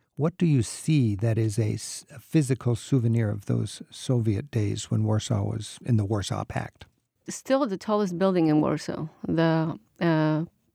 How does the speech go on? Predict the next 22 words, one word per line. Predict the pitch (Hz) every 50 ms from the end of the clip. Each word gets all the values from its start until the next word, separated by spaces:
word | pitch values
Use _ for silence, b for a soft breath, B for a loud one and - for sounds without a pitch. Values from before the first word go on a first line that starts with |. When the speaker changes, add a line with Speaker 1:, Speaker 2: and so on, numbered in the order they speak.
| _ _ _
Speaker 2:
Pałac, | - 196 185 180 175 170 - - - -
uh, | 165 160 156 156 156 156 - - _ _ b b b b b b b b b _ _ -
of | 175 - _
Culture | - - 175 170 165 - 170
and | 156 156 151
Science. | - - 175 165 151 - - - 147 - -
Speaker 1:
The | - 135
Palace | - - - 147 165 165 170 151 - -
of | 117 -
Culture | - - - 139 123 - - 131
and | 127 117 110
Science. | - - 127 123 113 107 -
That's | - 160 - -
the | - -
building | 127 147 143 127 135 131
that | 131 120 -
looks | 135 139 135 - - -
like | 131 131 120 -
one | 127 127
of | 131 120
those | 123 117 113
skyscrapers | - - - - 131 131 - - 135 127 120 - 127 113 110 -